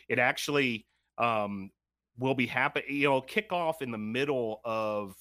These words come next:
that England-France World Cup game, but then come the second half of Army-Navy, it will have pretty much the, you know, the, the landscape in terms of big, big events happening on Saturday to itself. So I'd imagine the,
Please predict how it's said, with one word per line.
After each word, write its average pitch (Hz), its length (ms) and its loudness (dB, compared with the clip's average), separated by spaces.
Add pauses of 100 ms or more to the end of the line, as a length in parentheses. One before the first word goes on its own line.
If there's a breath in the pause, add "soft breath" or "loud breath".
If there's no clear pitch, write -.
(120)
that 104 220 -4
England-France 120 880 -4
World 117 200 -4
Cup 120 220 -6
game, 131 260 0
but 107 140 -4
then 117 320 0
come 127 180 0
the 110 60 -2
second 107 340 -2
half 117 300 -2
of 107 100 -6
Army-Navy, 104 760 -2 (280 soft breath)
it 131 160 0
will 127 220 2
have 110 320 0
pretty 113 180 -6
much 104 320 -4
the, 98 160 -4 (140)
you 113 120 -4
know, 98 160 -2
the, 92 200 -6 (320 soft breath)
the 104 60 0
landscape 110 540 0
in 95 80 -8
terms 107 260 -2
of 95 120 -6
big, 107 220 -2
big 107 180 2
events 101 360 -2
happening 101 360 -2
on 95 140 -2
Saturday 98 580 0
to 101 120 -4
itself. 98 340 -4
So 107 140 -2
I'd 110 100 2
imagine 104 420 -2
the, 92 140 -2